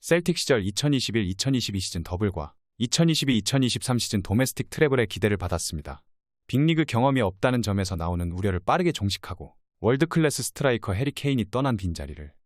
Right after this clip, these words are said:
서둘러 메우는 것이 무엇보다 중요했습니다. 다니엘 레비 회장도 신임 감독을 위해 투자를 이어갔습니다. 위고 요리스 대체자로 굴리엘모 비카리오가 합류했고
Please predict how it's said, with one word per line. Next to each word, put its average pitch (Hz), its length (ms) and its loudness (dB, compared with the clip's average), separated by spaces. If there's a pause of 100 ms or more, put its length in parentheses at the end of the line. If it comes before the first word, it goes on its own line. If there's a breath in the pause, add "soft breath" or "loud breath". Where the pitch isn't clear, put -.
(120)
서둘러 160 460 2
메우는 107 300 2
것이 98 240 -2
무엇보다 92 540 -2
중요했습니다. 104 680 -4 (460)
다니엘 147 400 2
레비 113 220 2
회장도 135 420 2
신임 170 300 2
감독을 107 440 0
위해 80 200 -6
투자를 127 320 -2
이어갔습니다. 80 680 -8 (500)
위고 117 260 2
요리스 120 320 0
대체자로 127 560 0
굴리엘모 101 560 0
비카리오가 120 500 -2
합류했고 135 640 -2